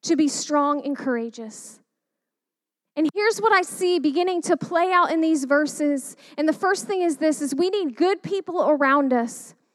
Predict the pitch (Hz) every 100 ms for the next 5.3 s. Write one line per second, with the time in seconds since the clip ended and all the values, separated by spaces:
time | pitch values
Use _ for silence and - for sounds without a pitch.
0 | _ _ - 320 226 - 349 359 - 294
1 | - 302 269 - 240 - - 247 220 185
2 | 196 - - _ _ _ _ _ _ _
3 | _ _ _ _ 262 381 440 370 - 392
4 | 415 440 415 311 403 370 320 294 220 233
5 | - -